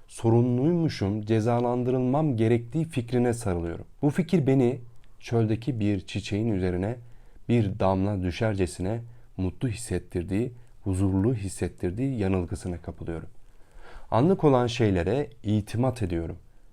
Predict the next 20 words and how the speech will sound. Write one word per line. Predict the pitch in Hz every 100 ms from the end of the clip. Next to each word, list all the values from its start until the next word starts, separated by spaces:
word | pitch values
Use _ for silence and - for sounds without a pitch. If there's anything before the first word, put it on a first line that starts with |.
| - -
Bazen | 113 95 90 92 -
ya | 104
da | 95
çoğu | - 120 110
zaman | 92 85 82 - - -
sadece | - 120 117 95 101 107 - - -
sen | - 110 120
değil, | 110
hepimiz | 98 147 131 95 - - -
bunun | 101 95
içinde | 87 - 87 85 82
oluyoruz. | - 87 85 92 - - - - - - - - -
Çöldeki | - 139 151 190 220 -
çiçeğin | - 117 147 143 123
yalnızlık | 113 110 110 107 120 104
hissi | - -
gibi | 95 85 85 87
ya | 104
da | 104
yaralanan, | 95 95 98 98 104 110